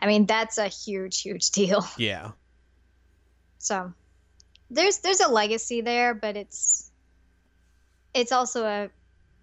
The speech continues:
Speaker 1: pretty largely forgotten legacy.
Speaker 2: Yeah. And it's
Speaker 1: Uh,
Speaker 2: just, it's just a fascinating, I think, story as well. Just, like, just how that is, that's involved with, you know, the,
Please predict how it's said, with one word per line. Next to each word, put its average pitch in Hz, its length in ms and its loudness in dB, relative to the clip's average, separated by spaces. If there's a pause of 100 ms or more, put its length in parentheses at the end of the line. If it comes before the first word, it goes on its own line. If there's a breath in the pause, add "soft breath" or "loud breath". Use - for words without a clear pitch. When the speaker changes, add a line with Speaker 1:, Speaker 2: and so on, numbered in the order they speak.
(140)
Speaker 1:
pretty 311 920 0
largely 208 560 0
forgotten 190 640 -2
legacy. 180 680 -6 (1700)
Speaker 2:
Yeah. 165 140 -2 (720)
And 170 140 2
it's 180 200 2
Speaker 1:
Uh, 214 60 6
Speaker 2:
just, 208 160 0
it's 156 140 -2
just 160 160 -4
a 147 120 0
fascinating, 127 500 0
I - 20 -2
think, 113 160 -6
story 104 380 -4
as 98 120 -12
well. 101 180 -6
Just, 98 160 -10
like, 104 260 -12 (840 soft breath)
just 110 220 -8
how 107 280 -2
that 101 180 -2
is, 101 320 -6
that's 104 280 -4
involved 104 440 -4
with, 101 280 -10
you 104 100 -10
know, 98 140 -8
the, 101 340 -10